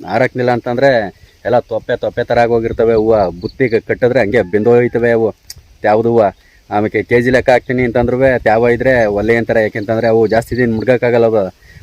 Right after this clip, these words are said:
ಬರೋ ಆದ್ರೆ ಒಂದಷ್ಟು ದಿನ ಮಡಿಕೋಬೋದು. ಬರೋ ಬುತ್ತಿ ಆದ್ರೆ ಹಿಂಗೆ ತಗೊಳ್ಳೋರು ಅಷ್ಟೇ ಹಿಂಗೆ,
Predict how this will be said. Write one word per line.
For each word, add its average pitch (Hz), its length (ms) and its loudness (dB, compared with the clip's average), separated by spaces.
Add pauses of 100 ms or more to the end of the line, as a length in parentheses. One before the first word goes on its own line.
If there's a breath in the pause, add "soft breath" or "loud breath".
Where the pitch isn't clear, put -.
(160 loud breath)
ಬರೋ 127 260 4
ಆದ್ರೆ 139 200 4
ಒಂದಷ್ಟು 127 340 -2
ದಿನ 123 80 -2
ಮಡಿಕೋಬೋದು. 120 440 2
ಬರೋ 113 320 0
ಬುತ್ತಿ 120 320 -4
ಆದ್ರೆ 127 380 2
ಹಿಂಗೆ 110 200 0
ತಗೊಳ್ಳೋರು 127 380 0
ಅಷ್ಟೇ 123 220 -2
ಹಿಂಗೆ, 113 540 -2